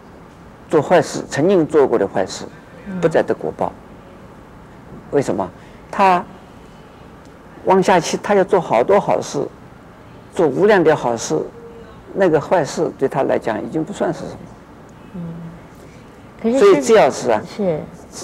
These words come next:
Speaker 1: 只要是愿意一念回心，过去做的坏事没关系。如果你不，你没有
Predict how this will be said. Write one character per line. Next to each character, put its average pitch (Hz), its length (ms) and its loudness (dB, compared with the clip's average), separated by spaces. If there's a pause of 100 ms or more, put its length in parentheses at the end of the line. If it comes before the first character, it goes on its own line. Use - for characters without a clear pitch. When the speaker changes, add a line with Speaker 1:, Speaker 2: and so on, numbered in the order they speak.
Speaker 1:
只 226 140 6
要 131 140 6
是 131 200 -2
愿 151 240 4
意 120 160 -2 (160)
一 233 120 4
念 175 280 4 (160)
回 139 180 2
心， 156 260 -4 (680)
过 185 180 4
去 127 240 -2 (120)
做 143 120 2
的 127 80 0
坏 131 200 0
事 - 180 -6 (960)
没 117 100 -2
关 98 180 -6
系。 - 180 -16 (1200)
如 190 160 4
果 180 100 4
你 160 240 2
不， 185 180 0 (1080)
你 - 80 -8
没 220 160 4
有 - 100 4